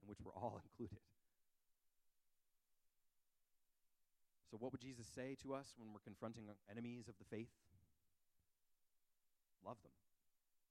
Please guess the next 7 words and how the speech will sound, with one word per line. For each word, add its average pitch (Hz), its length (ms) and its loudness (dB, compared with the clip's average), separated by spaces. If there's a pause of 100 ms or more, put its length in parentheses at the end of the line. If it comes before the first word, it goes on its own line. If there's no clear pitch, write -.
(140)
Pray 107 100 -4
for - 100 -12
them. 78 120 -14 (4000)
That's 107 160 -6
reaction 123 260 -2
number 110 180 2
two. 87 200 -4